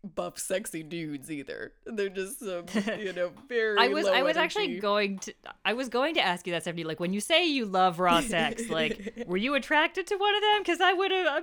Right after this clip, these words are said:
Speaker 2: I might have guessed that you might be, but I, if you weren't, then
Speaker 1: Oh,
Speaker 2: that's
Speaker 1: no, no,
Speaker 2: totally
Speaker 1: no. I
Speaker 2: fine.
Speaker 1: was, I was not at all, but, um,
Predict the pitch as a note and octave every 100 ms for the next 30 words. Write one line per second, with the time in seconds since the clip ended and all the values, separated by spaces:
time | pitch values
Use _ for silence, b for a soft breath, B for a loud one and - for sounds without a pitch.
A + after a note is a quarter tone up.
0 | E4+ B3+ D4+ D#4+ E4+ A#3+ G3 A3 G3 -
1 | G#3 G3+ F#3+ F3+ F3 E3+ E3 D3+ E3 D#3+
2 | F3+ E3 - E3 D#3 D#4 E4 C#4+ C4+ A#3
3 | F3+ E3 F3+ F#3 - G3 G3 G3 A3+ F#3+
4 | F3+ F3 D#3 D3+ D#3 D3+ D3+ D#3